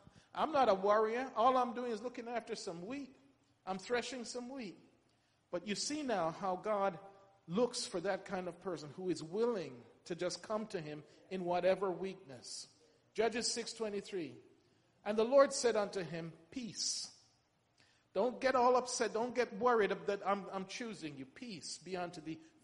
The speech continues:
Fear not, thou shalt not die." Then Gideon built an altar there unto the Lord and called it Jehovah Shalom.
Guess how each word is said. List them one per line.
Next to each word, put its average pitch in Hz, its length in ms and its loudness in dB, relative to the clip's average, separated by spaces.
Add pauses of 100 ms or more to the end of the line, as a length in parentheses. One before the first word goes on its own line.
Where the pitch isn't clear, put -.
Fear 277 240 2
not, 262 340 -2
thou 247 200 2
shalt 233 420 -2
not 226 340 -6
die." 202 380 -8 (720)
Then 247 260 4
Gideon 214 440 -4
built 220 260 2
an 185 140 -2
altar 185 480 -2 (320)
there 190 180 0
unto 180 200 -4
the 170 80 -8
Lord 175 260 0
and 160 120 -6
called 180 280 -2
it 170 80 -6 (400)
Jehovah 180 580 0 (920)
Shalom. 120 480 -10